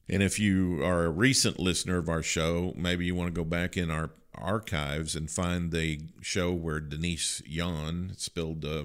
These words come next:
Y O H N, like John, but with a Y, and you can hear more about that. But she was a great guest, and that was a great book. And then the last one, I've talked about Stephen Pressfield a lot,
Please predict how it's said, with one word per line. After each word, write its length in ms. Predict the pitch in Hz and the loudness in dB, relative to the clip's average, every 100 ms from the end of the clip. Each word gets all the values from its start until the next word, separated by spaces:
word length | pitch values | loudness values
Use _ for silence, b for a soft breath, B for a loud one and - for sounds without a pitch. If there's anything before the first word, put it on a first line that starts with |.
| 73 | -6
Y 380 | 82 82 87 85 - | -6 -2 -2 -2 -4
O 220 | 85 82 | -4 -4
H 340 | 78 85 78 - | -4 -6 -6 -8
N, 300 | 90 82 80 | -4 -4 -4
like 220 | 78 73 65 | -6 -8 -6
John, 520 | 90 87 82 82 82 | -4 -2 -2 -4 -6
but 160 | - - | -8 -8
with 140 | 80 | -8
a 60 | 71 - | -10 -14
Y, 580 | - 76 85 73 71 92 B B B B B | -12 -6 -4 -4 -4 -8 B B B B B
and 300 | 95 87 87 | -2 0 0
you 100 | 90 | -2
can 140 | 87 85 | -2 0
hear 160 | 87 | 0
more 240 | 82 78 73 | 0 -2 -2
about 340 | 73 80 80 | -2 -2 -4
that. 300 | 71 57 55 | -6 -6 -6
But 140 | 52 | -8
she 120 | - 98 | -4 -4
was 160 | 82 | -2
a 40 | 82 | -2
great 300 | 87 78 - | -2 -2 -2
guest, 280 | 82 - - | -4 -4 -6
and 160 | 78 80 | -4 -2
that 160 | 95 - | -2 -2
was 140 | 80 | -4
a 60 | 78 | -2
great 280 | 82 60 | -4 -2
book. 300 | 107 110 - B B B B | 0 0 -2 B B B B
And 200 | 90 95 | 0 2
then 180 | 92 | 2
the 80 | 82 | 2
last 580 | 82 87 127 151 151 - | 0 0 2 4 2 -2
one, 340 | 82 80 87 | -4 -4 -2
I've 220 | 87 87 - | -2 -4 -2
talked 220 | 95 92 | -2 0
about 240 | 90 - | -4 -4
Stephen 420 | - 98 98 87 | -4 -2 0 -2
Pressfield 640 | 80 104 98 - 85 73 69 | -2 -2 -2 -4 -4 -6 -6
a 60 | |
lot, 340 | 73 73 73 | -6 -6 -6